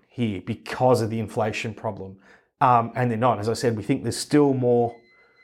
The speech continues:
hawkishness to come. Hawkishness, sorry for the lingo, is rates going higher, making monetary policy tighter. That's not quite done yet. So that's why I'm reluctant to,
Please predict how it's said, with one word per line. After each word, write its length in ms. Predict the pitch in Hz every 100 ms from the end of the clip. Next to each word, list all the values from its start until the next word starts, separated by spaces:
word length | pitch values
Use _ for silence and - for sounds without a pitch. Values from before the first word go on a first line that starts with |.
| _ -
hawkishness 680 | 147 147 127 - 117 - -
to 120 | -
come. 460 | - 127 139 185 - -
Hawkishness, 540 | 135 127 123 - 117
sorry 340 | - 123 113
for 120 | 107 113
the 200 | 113 113 _ _ _
lingo, 340 | 117 127 117 110
is 220 | 104 107 - - -
rates 380 | 104 131 123
going 240 | - 123 117
higher, 340 | - 120 160
making 380 | 139 120 120 117
monetary 320 | 117 110 123
policy 340 | 113 110 110 113
tighter. 520 | - 117 156 247 220 - - _ _ _
That's 260 | 135 131 143
not 260 | 147 143
quite 460 | - 139 113 - -
done 240 | 123 120
yet. 320 | 110 104 -
So 220 | - 127 110
that's 340 | 143 147 -
why 280 | 131 120 117
I'm 200 | 117 107
reluctant 600 | 104 101 - 107 98 -
to, 420 | 117 104 101